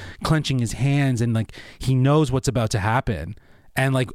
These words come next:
and I think when they reveal, like, that he's whi-, like, and you see his, reveal that he's white, and then you see Sam's face, like, he, he, he's kinda taking it more of a slight at, at, you know, at, at his, at his color,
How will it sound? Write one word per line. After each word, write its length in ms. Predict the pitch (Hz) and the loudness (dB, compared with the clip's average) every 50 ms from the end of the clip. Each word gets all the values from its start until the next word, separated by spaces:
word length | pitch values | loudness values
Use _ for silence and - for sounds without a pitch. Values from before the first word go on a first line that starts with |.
| - - | -4 -2
and 140 | 131 123 | 0 0
I 80 | 127 123 | 0 2
think 240 | - 160 156 147 160 | 2 2 2 2 2
when 100 | 156 143 | 2 2
they 140 | 135 123 123 | 2 0 2
reveal, 580 | 120 135 135 117 120 135 147 156 143 131 120 | 2 2 2 2 2 2 4 4 4 2 2
like, 220 | 107 104 104 - - | 0 0 -2 -2 -2
that 100 | 113 104 | -2 0
he's 140 | 104 98 | 2 0
whi-, 100 | 117 123 | 0 0
like, 160 | 120 131 113 113 | 0 -2 -2 -2
and 140 | 120 123 | 0 0
you 80 | 123 113 | 0 0
see 180 | - - 151 147 | 0 2 2 2
his, 220 | 135 110 - - - - - - - - - - - - - | 2 0 -2 -6 -10 -14 -16 -16 -18 -18 -16 -16 -16 -14 -14
reveal 500 | - - - 135 127 131 107 156 175 170 | -10 -4 0 2 2 4 4 4 4 4
that 120 | 147 139 127 | 2 2 0
he's 140 | 120 98 | 0 -2
white, 360 | 104 127 147 160 156 127 120 _ | 0 2 2 4 2 0 -2 _
and 140 | - 127 113 | -4 -2 0
then 100 | 123 123 | 0 0
you 80 | 120 113 | 0 0
see 200 | - - 147 123 | 0 0 -2 -2
Sam's 400 | - - 143 123 113 107 - - | 0 0 0 0 0 -2 -2 0
face, 520 | - 160 175 180 139 104 92 - - - - - - - - - - - - - - - | 2 2 4 4 2 0 -2 -4 -6 -6 -8 -14 -20 -20 -20 -20 -20 -20 -20 -18 -8 -4
like, 140 | - 120 - | -2 -2 -2
he, 140 | - - - - | -2 -4 -2 0
he, 240 | 135 123 143 139 - | 0 0 0 0 0
he's 220 | 131 123 120 - | -2 -2 0 2
kinda 240 | - 156 156 151 143 | 2 2 2 2 2
taking 320 | - 147 143 - 143 135 | 2 0 0 0 0 0
it 120 | 123 120 - | 0 0 0
more 220 | 127 127 127 127 | 0 2 2 2
of 80 | 120 110 | 2 0
a 60 | 113 | 0
slight 340 | - - - 120 117 113 101 | -2 0 0 0 0 0 0
at, 220 | 107 101 - - | -2 -4 -4 -6
at, 240 | - - 107 104 - _ - | -4 -4 -4 -4 -4 _ -2
you 100 | 123 104 | -2 0
know, 220 | 90 87 90 - - _ _ _ - - - - _ _ _ _ _ _ _ _ _ _ _ _ _ _ _ - | 0 -2 -4 -6 -10 _ _ _ -20 -20 -20 -20 _ _ _ _ _ _ _ _ _ _ _ _ _ _ _ -4
at, 100 | 135 131 | -4 -2
at 140 | - 127 123 | -2 -2 -2
his, 180 | 104 123 120 120 - | 0 -2 -2 -2 -2
at 140 | 117 117 92 | -4 -4 -2
his 160 | 110 101 - | -2 -4 -2
color, 380 | - 135 147 147 123 - - | 0 0 0 0 -2 -4 -8